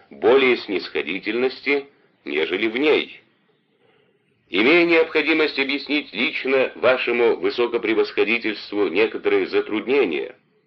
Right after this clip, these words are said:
осмеливаюсь просить вас назначить час, когда мне можно будет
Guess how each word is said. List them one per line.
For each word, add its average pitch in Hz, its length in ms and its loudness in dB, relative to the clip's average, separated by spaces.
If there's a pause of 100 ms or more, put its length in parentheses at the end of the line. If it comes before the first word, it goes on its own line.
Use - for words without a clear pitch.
(400)
осмеливаюсь 107 720 2
просить 95 520 -2
вас 95 400 0 (360)
назначить 92 680 0
час, 127 500 0 (520)
когда 90 360 2
мне 104 180 2
можно 101 380 -2
будет 92 380 -4